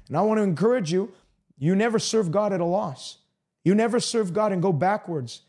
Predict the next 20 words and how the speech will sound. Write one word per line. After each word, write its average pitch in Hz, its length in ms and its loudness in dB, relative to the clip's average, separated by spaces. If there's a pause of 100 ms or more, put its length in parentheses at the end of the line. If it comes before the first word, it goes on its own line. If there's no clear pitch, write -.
(160)
You 202 140 4
never 247 280 0
serve 226 360 -2
God 190 340 0 (320)
and 208 200 2
it - 260 -4
be 233 160 2
a 190 60 2
step - 420 -6
down 214 300 -2
in 143 120 -2
life. 123 320 -12 (440)
The 131 60 -4
Bible 214 280 4
says 233 340 0
serving 277 720 -4
your 208 160 4
body, 170 440 0
God, 202 400 0
uh, 190 140 0